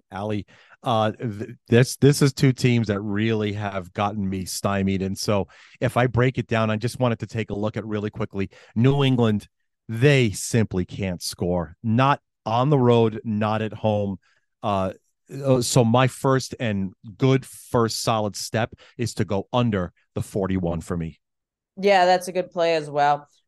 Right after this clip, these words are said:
Speaker 2: All right, Cardinals and Browns. This one can get ugly, Robert. What do we got here?
Speaker 1: <laughs>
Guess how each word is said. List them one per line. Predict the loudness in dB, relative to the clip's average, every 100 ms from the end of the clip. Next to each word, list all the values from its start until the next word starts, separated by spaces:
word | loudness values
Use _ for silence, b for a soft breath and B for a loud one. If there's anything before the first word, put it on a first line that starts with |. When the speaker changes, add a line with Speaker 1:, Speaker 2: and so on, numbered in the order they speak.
| _
Speaker 2:
All | 4
right, | 6 4
Cardinals | 2 2 2 0 -4 -4
and | -2
Browns. | 0 0 0 -4
This | -10
one | -10 -10
can | -2
get | 2 4
ugly, | 4 2 0
Robert. | 2 2 0
What | -4
do | -6
we | -2
got | -2 -2
here? | -4 -6
Speaker 1:
<laughs> | -4